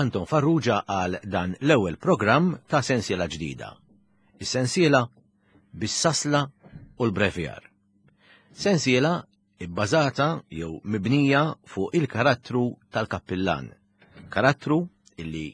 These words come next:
ġie maħluq minn José Costa f'diversi novelli u pubblikazzjonijiet ta' dan l-awtur.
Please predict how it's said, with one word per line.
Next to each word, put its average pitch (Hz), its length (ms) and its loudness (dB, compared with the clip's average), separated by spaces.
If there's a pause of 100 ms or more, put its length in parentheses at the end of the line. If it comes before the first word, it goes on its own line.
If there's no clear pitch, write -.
(140)
ġie 92 180 -12
maħluq 101 480 -2
minn 78 240 -10 (140)
José 135 280 -6
Costa 98 460 -2 (520)
f'diversi 110 640 2 (280)
novelli 120 600 2 (260)
u 107 180 -2
pubblikazzjonijiet 92 1000 -4
ta' 85 100 -6
dan 78 220 -8
l-awtur. 76 480 -2